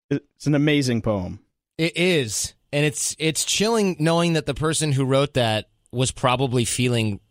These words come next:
Speaker 2: really awful and being killed for his crimes, which I assume were quite terrible.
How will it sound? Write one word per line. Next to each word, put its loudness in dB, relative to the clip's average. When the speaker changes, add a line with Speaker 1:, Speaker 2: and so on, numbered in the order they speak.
Speaker 2:
really 0
awful -2
and -2
being 2
killed 0
for 2
his 0
crimes, 0
which -4
I 0
assume 0
were -4
quite -4
terrible. -4